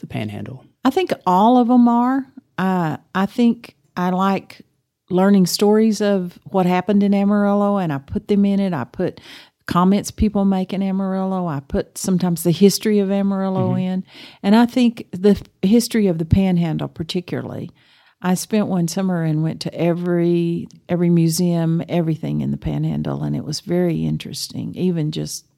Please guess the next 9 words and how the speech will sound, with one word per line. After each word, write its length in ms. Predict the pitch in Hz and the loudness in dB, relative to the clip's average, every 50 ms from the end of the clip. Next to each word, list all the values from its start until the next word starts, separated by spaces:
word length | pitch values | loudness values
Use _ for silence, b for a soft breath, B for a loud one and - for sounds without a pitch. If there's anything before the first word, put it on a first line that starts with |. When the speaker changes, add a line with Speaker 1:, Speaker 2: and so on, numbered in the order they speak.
| _ - | _ -10
Speaker 2:
the 200 | 139 139 139 - b b b b | -10 -10 -10 -12 b b b b
roadside 580 | - 156 156 160 151 - - 143 139 143 143 - | -4 -2 -2 -2 -2 -2 -4 -6 -6 -6 -8 -10
things. 380 | - - - - - - - | -10 -10 -8 -10 -10 -12 -10
And 320 | - 110 117 117 - 156 - b b b b b b b b b b b | -10 -8 -8 -8 -10 -12 -14 b b b b b b b b b b b
we 140 | 190 190 175 | -2 0 0
have 120 | 175 170 | 0 0
a 80 | 165 156 | 0 -2
rich, 720 | 156 160 160 160 175 185 180 160 - - - - - - | -2 -2 0 4 6 6 6 6 2 -2 -10 -14 -14 -12
rich 720 | 185 165 160 165 156 151 - - _ _ - - - - | -6 -2 2 2 2 2 0 -6 _ _ -12 -12 -12 -14